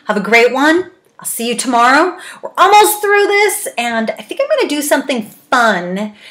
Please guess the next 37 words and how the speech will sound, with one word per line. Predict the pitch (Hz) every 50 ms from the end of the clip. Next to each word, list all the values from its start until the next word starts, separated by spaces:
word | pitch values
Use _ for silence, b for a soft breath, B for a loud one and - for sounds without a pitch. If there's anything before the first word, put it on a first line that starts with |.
| B B B _
and | 202 196 202
super | 202 - - - - 294 320 311 - 370 349 - -
actionable | 214 202 196 196 - - - 214 202 180 190 190 190 180
that | 190 185
I | 190 190
need | 202 220 247 285 269 214
your | 185 185 208 226 226 226 226
help | 220 - - 208 196 185 190
with | - 185 175 175
in | 175
the | 175 170
last | 170 175 170 175 175 - -
five | - 208 190 180 175 156
days | 185 175 165 160 160 160
of | 165 151
this | 160 160 -
series. | - 170 156 170 175 - - - - - - B B B B B B
Um, | - 214 214 214 208 202 208 208 - -
don't | 294 392 - 311
worry, | 294 269 254 247 240
it's | 240 220 -
nothing | 262 254 262 294 262
you | 247
have | 220 233 208 214
to | 214
do | 190 214 208
in | 208 196 -
order | - 185 185 185 190 196
or | 185 180
anything. | 175 175 180 180 180 170 175
So | 175 - -
even | 214 220 254 254
if | 269 262
you | 247
come | 214 - 214 220
across | 214 - - 190 - 202 - -
this | - 254 254 269 262 - - -